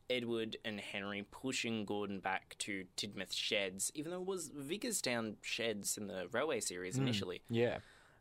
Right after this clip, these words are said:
Speaker 1: Um, I, I feel is such a brilliant conclusion. And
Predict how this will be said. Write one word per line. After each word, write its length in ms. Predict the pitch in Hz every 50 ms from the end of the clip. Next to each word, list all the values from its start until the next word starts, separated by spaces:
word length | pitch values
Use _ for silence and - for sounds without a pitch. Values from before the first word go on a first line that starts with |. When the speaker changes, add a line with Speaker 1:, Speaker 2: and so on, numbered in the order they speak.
| - -
Speaker 1:
Um, 480 | 127 127 123 120 120 123 123 120 117 - _ _ - - - - - _ -
I, 280 | 135 160 151 95 143
I 20 | 156
feel 240 | 151 - 170 151 143
is 300 | - 139 143 127 123 120
such 560 | - - - - - 131 120 - - - - - -
a 100 | 123 117
brilliant 800 | 110 104 110 110 107 107 110 107 104 104 101 101 101 - -
conclusion. 720 | - - 107 92 - 104 98 92 92 90 87 90 90 90 92 - - - - - - -
And 300 | - 127 123 123 123 123